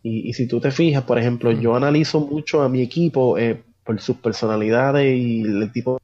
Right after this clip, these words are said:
Speaker 1: de seres humanos que son. Yo como que mi tipo de inteligencia, yo no tengo mucha inteligencia creativa o analítica o ese tipo de cosas. Yo tengo inteligencia emocional. So, como que ese es mi competitive advantage.
Speaker 2: Ey, ey, ey, ey, ey, ey, para, para, para.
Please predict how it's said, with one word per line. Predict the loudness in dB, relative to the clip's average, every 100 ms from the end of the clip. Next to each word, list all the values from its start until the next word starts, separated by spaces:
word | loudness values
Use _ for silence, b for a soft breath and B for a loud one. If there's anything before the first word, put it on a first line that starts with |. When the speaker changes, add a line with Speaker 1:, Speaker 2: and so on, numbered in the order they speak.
| 0
Speaker 1:
de | 2 0
seres | -2 -2
humanos | -2 -4 -4
que | -4
son. | 0 0 -2 -8 -12 _ _ _ _ _ _
Yo | -2 -2
como | 0 0
que | 2 2 2 0 -6 _
mi | -2 0 2 2
tipo | 2 2 4
de | 4
inteligencia, | 2 2 2 2 0 0
yo | 0 0
no |
tengo | 0 0
mucha | -2 -2
inteligencia | -4 -2 -2 0 0 0 0 B B B B
creativa | -4 -2 -2 -2 0 2 2
o | 2
analítica | 0 -2 -4 -2 -2
o |
ese | 0 0
tipo | 2
de | 2
cosas. | 2 0 0
Yo | 0
tengo | 0 2 2
inteligencia | 2 0 0 -2
emocional. | -4 -2 -2 -2 -6 b _ _
So, | -4 -2
como | 0 0
que | 0 0
ese | 0
es | 0
mi | 0
competitive | -2 -2 -2 -2 -2
advantage. | -2 0 -2 -2 -4 -6 -8 b b b b
Speaker 2:
Ey, | 2 4 6 4 4
ey, | 4
ey, | 4 4
ey, | 4 2
ey, | 2 2
ey, | 0
para, | 2 4 6
para, | 4 2 4
para. | 4 2